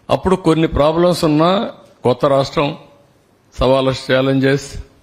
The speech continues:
పరిగెత్తమంటే పరిగెత్తే యంత్రాంగం. ఇప్పుడు వచ్చిన తర్వాత యంత్రాంగం డల్ అయిపోయారు, అలవాట్లు మారిపోయినాయి, వ్యవస్థ మొత్తం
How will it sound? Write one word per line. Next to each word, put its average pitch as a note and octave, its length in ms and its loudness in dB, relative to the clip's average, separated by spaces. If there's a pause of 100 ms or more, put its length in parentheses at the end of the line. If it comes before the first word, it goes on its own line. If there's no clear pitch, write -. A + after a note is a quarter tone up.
(280)
పరిగెత్తమంటే C#3 500 0
పరిగెత్తే C3 640 0
యంత్రాంగం. A#2+ 560 0 (680)
ఇప్పుడు A#2+ 300 0
వచ్చిన C3+ 280 -2
తర్వాత B2 320 0
యంత్రాంగం B2 560 0
డల్ C3+ 180 -2
అయిపోయారు, C#3+ 460 -4 (960)
అలవాట్లు B2 440 0
మారిపోయినాయి, C3+ 640 0 (760)
వ్యవస్థ D#3 460 0
మొత్తం C#3+ 760 -2